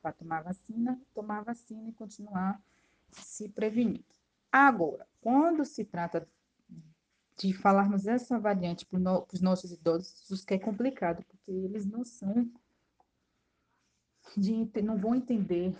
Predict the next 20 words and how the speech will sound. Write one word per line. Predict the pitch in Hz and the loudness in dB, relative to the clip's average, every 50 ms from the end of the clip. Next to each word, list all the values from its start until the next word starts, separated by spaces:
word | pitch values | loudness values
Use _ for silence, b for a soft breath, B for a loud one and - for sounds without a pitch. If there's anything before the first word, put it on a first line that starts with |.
| - | -12
sobre | _ - - 180 180 180 170 | _ -8 -8 -6 -6 -6 -10
isso, | 156 156 - - - - | -10 -14 -16 -14 -6 -2
mas | 196 190 190 196 196 | 0 0 2 2 2
a | 202 | 0
gente | 202 202 202 - | 0 -2 -4 -4
teve | - 190 190 185 | -2 -2 -2 -2
o | 196 | -2
que | - - 185 | -4 -4 -4
fazer | 185 - 190 180 180 196 | -2 -2 -4 -4 0 0
em | 190 | 0
relação | 196 190 185 185 - - 202 | 2 0 0 -4 -4 -6 -8
a | 208 202 | -6 -6
eles. | 160 131 139 147 156 | -6 -8 -8 -10 -12
Explicá-los | 190 185 - - - 233 247 - - 277 277 294 285 247 | -12 -12 -12 -10 -8 -8 -8 -4 -4 -2 0 0 0 2
direito, | 233 226 202 196 185 208 - - 302 359 359 - _ _ _ _ _ _ _ _ _ - | 2 0 0 0 -2 -2 -2 0 0 0 0 0 _ _ _ _ _ _ _ _ _ -16
né, | 185 170 170 | -14 -12 -12
do | 165 165 | -10 -10
que | 165 - 190 185 | -6 -2 -2 -2
se | 185 - 190 | -2 -2 -8
trata, | 190 _ - 165 151 151 160 - - - 262 | -8 _ -12 -10 -10 -10 -10 -10 -4 -4 -4